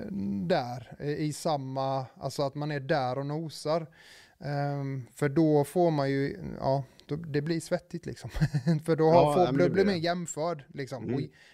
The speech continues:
Speaker 1: gillar man stora rymdepos så spelar man säkert Destiny redan. Och
Speaker 2: Ja.
Speaker 1: ja, då har man inte
Speaker 2: Sen
Speaker 1: suttit under en sten och väntat liksom.
Speaker 2: Nej, sen tenderar det ju vara så när, när folk,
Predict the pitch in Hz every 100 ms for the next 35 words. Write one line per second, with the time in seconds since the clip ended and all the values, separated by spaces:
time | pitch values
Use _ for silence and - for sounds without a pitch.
0 | - 147 180 170 156 160 156 180 165 147
1 | 151 151 147 135 120 156 160 - - _
2 | - _ _ - - 151 143 143 - 160
3 | 139 139 147 170 139 127 131 - 123 123
4 | 123 117 113 _ _ _ _ _ - 139
5 | - 127 - - _ _ _ - 139 117
6 | - - - 143 139 147 156 143 147 143
7 | 139 131 131 - 131 117 127 135 135 127
8 | 131 135 - 143 - _ - _ _ 143
9 | 135 139 143 135 151 139 139 151 139 123
10 | 113 135 - 101 104 101 107 104 107 104
11 | 104 -